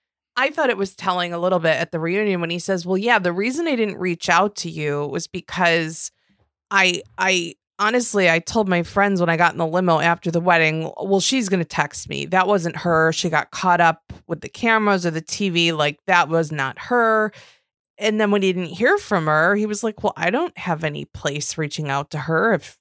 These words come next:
she's saying this is how I made her feel." And again, I sound, I feel a little like a weird asshole taking the side of a twenty-six-year-old, you know, guy who doesn't know his ass from the hole in the ground, but it didn't feel,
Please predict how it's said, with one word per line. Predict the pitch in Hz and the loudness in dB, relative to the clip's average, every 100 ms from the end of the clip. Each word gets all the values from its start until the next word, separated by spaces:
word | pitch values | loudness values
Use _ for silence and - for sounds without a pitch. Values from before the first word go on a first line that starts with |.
| _ | _
she's | - - 160 | -12 -6 -4
saying | - 160 151 151 | -2 0 0 -2
this | 160 | -4
is | 160 156 | -4 -2
how | 160 | 0
I | 147 | 2
made | 147 147 | 0 -2
her | 143 | -2
feel." | - 226 226 190 - - - | -4 2 2 2 -2 -18 -8
And | 330 | -6
again, | 262 156 - _ _ - | 0 -2 -2 _ _ -4
I | 247 247 | -2 0
sound, | - 294 302 262 - | 0 -2 -2 -6 -2
I | 214 | -2
feel | 214 - 294 285 | -2 -4 2 4
a | 185 | 4
little | 180 170 | 2 2
like | 156 151 | 2 0
a | 160 | -4
weird | 165 156 | 0 2
asshole | 147 180 - 165 143 | 2 2 0 -4 -4
taking | 180 160 170 143 | -6 -6 -8 -8
the | 139 | -10
side | - 160 147 160 156 | -8 -2 -2 0 -4
of | 135 | -2
a | 127 - | -4 -4
twenty-six-year-old, | - 175 147 - 165 - - 160 147 143 135 - _ _ | -6 -6 -4 -4 -6 -6 -4 0 0 0 -2 -12 _ _
you | 165 | -6
know, | 135 110 127 _ _ _ - - | -2 -2 -4 _ _ _ -18 -2
guy | 160 165 160 160 | 2 4 4 2
who | 151 160 139 127 92 - | 0 -2 0 -2 -4 -6
doesn't | 170 156 156 | -6 -4 -2
know | 156 | -2
his | 151 | 2
ass | 151 160 - | 2 2 -2
from | 151 | -4
the | 131 | -4
hole | - 233 | 0 0
in | 214 | 0
the | |
ground, | 160 151 147 160 | 0 2 2 2
but | 156 - - _ _ - | 0 -2 -20 _ _ -4
it | 226 | -4
didn't | - 311 349 - | -2 -2 -2 -4
feel, | - 233 240 220 190 175 | -10 0 2 4 2 0